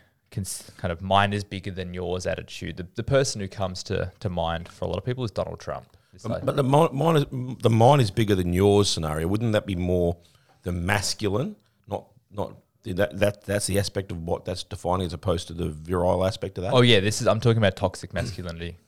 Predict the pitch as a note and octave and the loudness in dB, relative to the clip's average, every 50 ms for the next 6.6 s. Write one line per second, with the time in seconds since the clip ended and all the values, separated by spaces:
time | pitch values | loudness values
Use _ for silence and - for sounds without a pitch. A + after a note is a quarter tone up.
0 | _ _ _ _ _ - - G2+ G#2 G#2 G#2+ A2 G#2+ - - G#2+ G2 G2 F#2+ - | _ _ _ _ _ -18 -4 -2 0 2 4 2 2 2 2 0 0 0 0 0
1 | - G2 F#2 F2+ F2+ - - F#2+ F#2 F2+ F2+ F#2 F#2+ F#2 F2+ F2+ F2 F2 - - | 2 2 2 2 0 -2 -2 -2 -2 -2 -4 -6 -6 -4 -4 -4 -4 -6 -8 -12
2 | - _ _ _ _ _ _ _ _ _ _ _ _ - A#2+ A2 G#2+ G#2 G#2 G2 | -18 _ _ _ _ _ _ _ _ _ _ _ _ 0 0 2 2 0 -2 -4
3 | F#2 - - - G2 G#2+ G2 F#2 F2+ - - - - _ _ _ _ _ _ _ | -6 -10 -14 -4 0 2 2 2 2 -2 -8 -20 -20 _ _ _ _ _ _ _
4 | _ _ _ _ _ _ _ _ _ _ _ _ _ _ _ _ - A2+ A2 G#2+ | _ _ _ _ _ _ _ _ _ _ _ _ _ _ _ _ 0 2 2 4
5 | G#2+ F#2+ G2+ F#2+ - G#2+ G2+ G2 - - - G2 F2+ - - G2+ G2+ G#2 F#2+ G#2 | 4 2 0 0 4 4 4 4 4 2 0 0 0 0 2 2 2 2 2 0
6 | G2 - - F#2 - - G2+ F#2 F2+ F2+ F2 - | 0 0 0 -2 -2 0 -2 -2 -2 -4 -8 -8